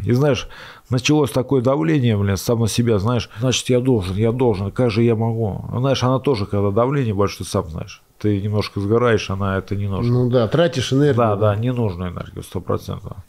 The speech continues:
Speaker 1: Честно скажу, откровенно, что к бою подошел я не так, как нужно.
Speaker 2: Не в лучшей
Speaker 1: Это я
Speaker 2: кондиции.
Speaker 1: сейчас понимаю, да, не так, как нужно, я неправильно подходил просто вообще. Знаешь, ну, во-первых,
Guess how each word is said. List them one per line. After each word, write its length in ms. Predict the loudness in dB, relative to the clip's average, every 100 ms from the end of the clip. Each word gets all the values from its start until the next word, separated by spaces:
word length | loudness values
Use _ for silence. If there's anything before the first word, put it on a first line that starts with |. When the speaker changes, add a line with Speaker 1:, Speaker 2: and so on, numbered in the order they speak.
| _
Speaker 1:
Честно 400 | 0 2 2 -2
скажу, 300 | 0 0 0
откровенно, 600 | 0 0 0 -2 -2 -4
что 260 | -4 0 2
к 60 |
бою 380 | 2 2 4 2
подошел 640 | 2 2 2 0 2 2 2
я 120 | 0
не 120 | -4
так, 260 | -2 -2 -2
как 220 | -6 -6
нужно. 240 | -10 -10 -4
Speaker 2:
Не 160 | 2 4
в 80 |
лучшей 180 | 4 4
Speaker 1:
Это 120 | 2
я 80 | 2
Speaker 2:
кондиции. 220 | 2 0
Speaker 1:
сейчас 220 | 0 0 0
понимаю, 480 | 0 0 -2 -2 -2
да, 360 | -2 -2 -6
не 140 | -10 -6
так, 240 | -2 -2
как 100 | -2
нужно, 320 | -6 -6 -6
я 140 | -4 -2
неправильно 460 | -4 -2 0 0
подходил 440 | -2 -4 -2 0 0
просто 360 | -2 -6 -8 -20 -20 -20 -20 -20 -20 -14
вообще. 360 | -10 -6 -6 -8 -14 _ _ -20 -20 _
Знаешь, 220 | -2 2
ну, 80 | 4
во-первых, 480 | 2 4 2 2